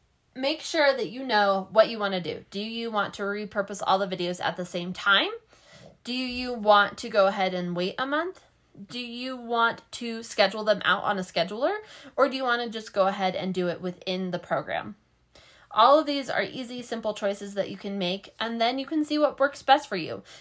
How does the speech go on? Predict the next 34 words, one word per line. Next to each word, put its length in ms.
If 140
you're 140
like, 220
"I 120
don't 120
really 220
like 220
having 320
to 100
schedule 320
them 200
out," 260
don't 240
worry. 240
You 160
can 140
have 280
them 160
in 140
your 100
drafts 340
and 180
go 100
ahead 220
and 140
hit 160
publish 420
when 140
they're, 300
when 180
it's 180
the 140
date, 320
right? 320